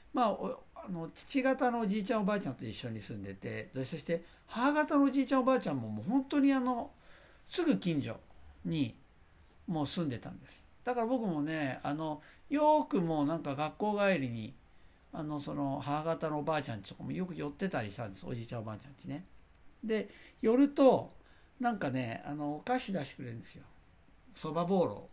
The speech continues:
出してくれるんですよね。そう。で、ただもうほら、食べようとすると、「ほらほらほら、ちゃんと手を洗って」って言われるんですよ。まあね、僕はそんなほら、手洗って食べるみたいな上品なことしてなかった。おばあちゃんって聞くと、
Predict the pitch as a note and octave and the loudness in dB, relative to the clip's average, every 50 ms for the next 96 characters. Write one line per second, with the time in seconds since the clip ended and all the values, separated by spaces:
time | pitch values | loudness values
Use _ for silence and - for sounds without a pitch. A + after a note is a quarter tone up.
0 | - - A#2 G2 F#2+ - - - G2+ F#2+ G2 - - - - C3 A#2+ A2+ A2 A#2 | -12 -10 -10 -8 -10 -12 -14 -12 -12 -12 -14 -14 -18 -16 -14 -12 -12 -12 -12 -14
1 | - - - - - - - - - - - - - - _ - - - - - | -16 -20 -20 -20 -20 -20 -20 -20 -20 -20 -20 -20 -20 -20 _ -20 -20 -20 -20 -20
2 | - - - - - C3+ - F#3 - - - - - - - - - - - - | -20 -20 -20 -16 -14 -12 -12 -14 -14 -18 -20 -20 -20 -20 -20 -20 -20 -20 -20 -20
3 | - - - - - - B3 A#3+ F#3+ C4 B3 G#3 F3 F3 E3 D3 B2+ A#2 G#2 F#2+ | -20 -20 -20 -4 2 4 4 6 6 6 6 6 6 4 4 2 0 0 -2 -6
4 | - - - - - - - F#3+ F#3+ G#3 G#3 F#3 F#3+ - C#3+ C3 E3+ E3 G#3 A#3 | -10 -14 -20 -20 -16 -6 -2 0 2 4 2 2 0 -2 -4 -4 -2 0 2 2
5 | A3 G#3 G3+ F#3+ F3 E3 D3 C3 A#2+ - - - - - - - - - - - | 2 4 4 2 2 2 0 -2 -4 -8 -14 -20 -20 -20 -20 -20 -20 -20 -20 -20
6 | - _ _ - - - - - - - - - - - _ _ - - - - | -20 _ _ -20 -20 -20 -20 -20 -20 -20 -20 -20 -20 -20 _ _ -20 -20 -20 -20
7 | - - - - - - - F3+ E3+ G3 F#3 - F#3 F3+ C#3+ B2+ A#2 A#2 A#2 - | -20 -20 -20 -20 -10 -6 -4 -4 -4 -2 -2 2 2 2 2 2 0 -4 -6 -10
8 | - - - - - - - - - - - - - - - - - G3+ D#3+ C#3 | -12 -14 -14 -16 -20 -20 -20 -18 -18 -20 -20 -20 -20 -20 -20 -18 -14 -12 -8 -4
9 | D3+ C#3+ B2+ A#2+ B2+ C#3 D#3+ F3 F#3 E3 C3 C#3 F3 F3 F3 D#3 C3 D#3+ F3 F3+ | -4 -2 -2 -4 -4 -4 0 0 2 2 0 0 -2 -2 -2 -2 -2 0 0 2
10 | F3+ E3+ E3+ E3 D3 - - G#3 G3+ F#3 E3+ D#3 D3 C#3 - - C#3 C#3 C#3 C#3+ | 2 2 2 0 0 -2 -2 0 2 2 2 2 2 0 -2 -2 -2 -2 0 0
11 | C3+ B2 G#2+ - A#2 A2 G#2+ G#2+ G#2 C3 C#3 D#3 D3+ C#3 G#2+ G#2+ G2 - - B2 | -2 -2 -4 -6 -6 -6 -6 -6 -6 -4 -4 -4 -4 -6 -6 -8 -12 -12 -10 -10
12 | A2+ G2+ A#2+ - E3 G3+ B3+ C4+ B3+ C4 A3+ G#3+ G3 F#3+ F#3+ - - - G#3+ F#3+ | -10 -8 -8 -4 0 0 2 2 2 0 0 0 0 -2 -4 -6 -10 -8 -4 0
13 | C#4 B3 G3 - - | 2 2 2 0 -2